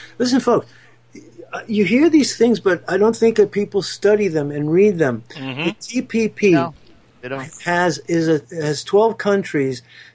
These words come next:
Speaker 1: and they will allow free trade zones for these twelve countries. And a free trade zone is an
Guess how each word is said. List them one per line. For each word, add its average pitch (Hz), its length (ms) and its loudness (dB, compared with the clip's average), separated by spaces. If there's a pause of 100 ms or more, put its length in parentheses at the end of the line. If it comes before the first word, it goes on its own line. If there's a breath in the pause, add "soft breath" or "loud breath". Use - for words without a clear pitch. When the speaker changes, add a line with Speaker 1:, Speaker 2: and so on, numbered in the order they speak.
(140 soft breath)
Speaker 1:
and 165 180 0
they 190 140 6
will 214 240 6
allow 170 380 2
free 185 340 0
trade 185 440 0
zones 147 340 0
for 151 160 -2
these 156 260 2
twelve 151 340 0
countries. 131 500 -2
And 123 80 -2
a 123 40 -4
free 185 240 0
trade 190 400 2
zone 147 440 0 (300 loud breath)
is 160 340 2 (100)
an 147 280 -2